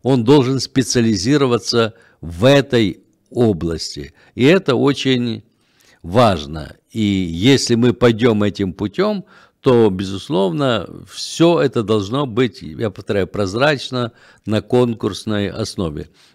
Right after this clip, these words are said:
Но не так, как сегодня происходит в аэропорту, который, ну, вообще молдавские власти тут запутались, и мы вообще не понимаем,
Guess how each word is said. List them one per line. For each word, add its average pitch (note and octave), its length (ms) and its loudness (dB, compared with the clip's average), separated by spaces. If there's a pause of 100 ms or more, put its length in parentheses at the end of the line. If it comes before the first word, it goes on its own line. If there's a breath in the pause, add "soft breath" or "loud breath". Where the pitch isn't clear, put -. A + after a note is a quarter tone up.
Но F3 200 0
не G3 180 2
так, C#3 240 0
как G2+ 160 -6
сегодня G#2 280 -2
происходит G#2+ 640 -4
в F#2 120 -4
аэропорту, A2 500 -2
который, G2 460 -4 (260 soft breath)
ну, A#2+ 80 -4
вообще A#2+ 340 0
молдавские G2+ 540 -2
власти A#2+ 340 -2
тут F#2+ 240 -8
запутались, D#3+ 880 0 (380 loud breath)
и B2 100 0
мы C3 160 4
вообще B2+ 400 2
не G#2+ 120 0
понимаем, G#2+ 640 -2